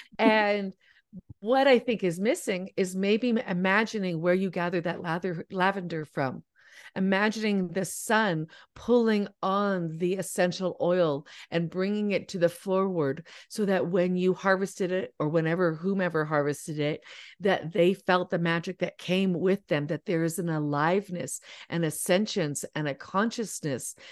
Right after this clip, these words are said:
Speaker 2: that is behind all our plant allies and all the correspondences that we work with to do our magic.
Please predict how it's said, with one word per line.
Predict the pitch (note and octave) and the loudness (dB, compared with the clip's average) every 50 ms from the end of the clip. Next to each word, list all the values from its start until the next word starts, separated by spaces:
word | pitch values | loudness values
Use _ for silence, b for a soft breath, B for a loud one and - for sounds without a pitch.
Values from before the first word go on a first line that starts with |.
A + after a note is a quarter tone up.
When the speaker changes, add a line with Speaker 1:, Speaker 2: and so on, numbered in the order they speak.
| B B B - | B B B -4
Speaker 2:
that | F#3 F#3+ F#3 | -2 0 0
is | F3 E3 E3 - | 0 0 -2 -2
behind | - - G#3 F#3 - E3 F3+ F3 F3 F3 F3 E3+ E3+ - - - | -4 -4 -4 -4 -4 0 2 2 2 2 0 0 -2 -4 -6 -4
all | D#3 E3 F3 F3 | -2 0 0 2
our | E3 D#3 | 0 0
plant | - - - E3+ E3 E3+ - - | -2 -2 -2 0 0 0 0 -2
allies | E3+ E3 D#3+ D#3+ D#3 D#3 D#3+ D#3+ - | -2 -2 0 0 0 0 -2 -2 -4
and | E3 D#3+ D#3 | -4 -4 -2
all | D3 D#3 D#3+ | -2 0 2
the | F3 E3 | 0 0
correspondences | - - - E3+ D#3+ D#3 - - - D#3+ D#3+ D#3+ D#3 D3+ D3+ - F3+ F3 D#3 D3 - - B B B B B B B | 0 0 0 0 0 0 -2 -2 -2 -2 0 0 -2 -4 -6 -6 -4 -4 -4 -4 -4 -8 B B B B B B B
that | D#3+ F3 E3+ - - | 0 2 2 2 0
we | F#3+ F3+ E3 E3+ E3 | 2 2 4 4 2
work | D#3+ D3+ E3+ G3+ C4 C#4 - - | 2 2 4 2 2 2 0 -4
with | D#3 D#3 D3+ D#3 D3+ _ b b b b b - | -2 0 0 0 -4 _ b b b b b -6
to | - F#3+ | -6 -4
do | D#3+ E3+ G#3+ C4+ D#4 D#4+ | -2 2 2 2 2 2
our | B3+ G3+ | 2 0
magic. | E3 D#3+ D#3+ D#3+ D3+ D3 - E3 D3 D3+ - | 0 0 0 0 -2 -2 -4 -6 -6 -6 -8